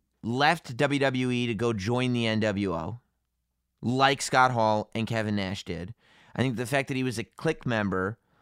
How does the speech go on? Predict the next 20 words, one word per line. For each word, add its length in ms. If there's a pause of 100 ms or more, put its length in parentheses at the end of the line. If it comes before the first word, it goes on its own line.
(120)
like 300
Scott 300
Hall 360
and 140
Kevin 300
Nash, 280 (300)
and 180
look, 240
I 140
mean, 160
I 220
think 200
the 80
fact 480 (1160)
that 100
he's 280
just 300
an 80 (100)
awesome 460
dude 500